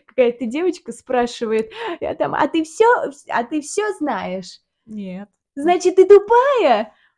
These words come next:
Speaker 1: Вот
Speaker 2: Нет,
Speaker 1: что-то
Speaker 2: там что-то
Speaker 1: такое.
Speaker 2: было
Speaker 1: Да.
Speaker 2: чуть-чуть по-другому, ну да.
Speaker 1: Ну, типа, что
Speaker 2: Смысл,
Speaker 1: ты либо
Speaker 2: что
Speaker 1: ты
Speaker 2: либо
Speaker 1: все,
Speaker 2: ты все
Speaker 1: либо
Speaker 2: знаешь, либо
Speaker 1: ничего.
Speaker 2: ничего, да.
Speaker 1: То есть
Speaker 2: И у
Speaker 1: и
Speaker 2: нас такие крайности.
Speaker 1: Крайности, это вот нарциссические крайности.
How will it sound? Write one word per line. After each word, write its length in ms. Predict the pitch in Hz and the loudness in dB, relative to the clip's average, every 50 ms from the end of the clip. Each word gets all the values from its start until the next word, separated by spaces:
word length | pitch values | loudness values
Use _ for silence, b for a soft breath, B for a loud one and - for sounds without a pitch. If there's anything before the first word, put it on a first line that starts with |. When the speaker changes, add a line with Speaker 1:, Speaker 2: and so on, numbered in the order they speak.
| _ _ | _ _
Speaker 1:
Вот 140 | - 254 254 | -4 -4 -2
Speaker 2:
Нет, 220 | - 277 254 - | -2 -4 -2 -2
Speaker 1:
что-то 60 | 285 | -2
Speaker 2:
там 160 | 254 240 285 285 | -2 -2 -4 -4
что-то 240 | 285 269 277 240 | -4 -4 -6 -6
Speaker 1:
такое. 0 | |
Speaker 2:
было 480 | 214 202 247 254 254 240 233 214 202 208 | -6 -8 -10 -8 -6 -6 -4 -4 -6 -8
Speaker 1:
Да. 80 | - _ | -10 _
Speaker 2:
чуть-чуть 340 | _ - - - 262 240 _ | _ -20 -20 -20 -20 -20 _
по-другому, 540 | _ 233 226 240 247 233 269 311 339 339 247 | _ -16 -16 -16 -12 -12 -12 -12 -12 -12 -12
ну 160 | 214 214 220 | -12 -10 -10
да. 440 | 220 220 214 175 165 156 - - _ _ | -10 -10 -10 -10 -10 -12 -14 -18 _ _
Speaker 1:
Ну, 160 | 220 247 285 269 | -2 -2 -2 -2
типа, 240 | - 359 - 320 294 | -2 -4 -2 -2 -6
что 200 | 226 226 311 269 | -4 -4 -6 -4
Speaker 2:
Смысл, 60 | 208 | -4
Speaker 1:
ты 220 | 311 302 277 - | -4 -4 -4 -2
либо 300 | 247 262 294 240 247 277 | -2 -2 -2 0 -2 -4
Speaker 2:
что 0 | |
Speaker 1:
ты 140 | 277 - 277 | -2 -2 -4
Speaker 2:
либо 280 | 247 254 262 - 330 349 | -2 -2 -4 -4 -4 -4
Speaker 1:
все, 20 | |
Speaker 2:
ты 100 | 415 494 | -2 0
все 60 | 427 | 0
Speaker 1:
либо 220 | 277 277 302 320 302 | 0 0 0 -2 -2
Speaker 2:
знаешь, 360 | 311 269 240 226 220 226 294 | -2 -2 -4 -4 -6 -6 -6
либо 220 | 254 226 226 196 185 | -4 -4 -2 0 0
Speaker 1:
ничего. 0 | |
Speaker 2:
ничего, 520 | 180 175 226 - - 226 208 190 185 175 | 0 -2 -4 -8 -14 -18 -16 -16 -16 -16
да. 260 | 175 175 175 175 180 _ _ _ _ _ | -16 -20 -20 -20 -20 _ _ _ _ _
Speaker 1:
То 80 | _ 269 | _ -2
есть 180 | 277 262 202 - | -2 -2 -4 -8
Speaker 2:
И 20 | |
у 20 | |
Speaker 1:
и 20 | 214 | -6
Speaker 2:
нас 220 | 233 254 254 254 | -6 -8 -8 -10
такие 320 | _ 262 247 226 - 220 - | _ -16 -16 -14 -16 -18 -16
крайности. 840 | - 220 220 226 220 214 220 - _ _ - 202 190 190 185 - - | -10 -10 -8 -8 -8 -10 -12 -14 _ _ -20 -18 -18 -18 -20 -6 0
Speaker 1:
Крайности, 600 | 269 330 349 311 262 247 208 202 208 - - 214 | 2 2 2 2 0 -4 -4 -6 -8 -6 -4 -4
это 280 | 220 240 - 294 277 254 | -4 -4 -2 -2 -2 0
вот 180 | 254 254 254 | -2 -4 -4
нарциссические 920 | 262 269 269 262 - - 330 311 - - 339 269 214 - - _ - 226 233 | -4 -8 -8 -8 -8 -10 -12 -12 -6 -6 -6 -6 -6 -10 -20 _ -12 -12 -10
крайности. 760 | 233 262 269 240 214 202 185 180 180 180 _ - 165 156 160 | -8 -6 -4 -4 -4 -6 -8 -10 -12 -12 _ -16 -16 -16 -16